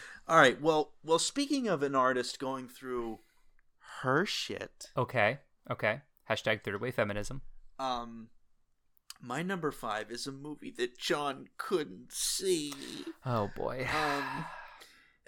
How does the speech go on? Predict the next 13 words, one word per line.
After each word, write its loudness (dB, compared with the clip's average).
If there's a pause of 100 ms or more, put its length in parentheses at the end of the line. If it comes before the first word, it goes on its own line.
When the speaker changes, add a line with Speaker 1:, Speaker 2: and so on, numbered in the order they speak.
(200)
Speaker 1:
uh, 0 (420)
again, 6 (1500)
I 2
actually 4
spoke 2
about 2
this 6
on 0
the 0
best 2 (100)
first -2
watches 0
of -8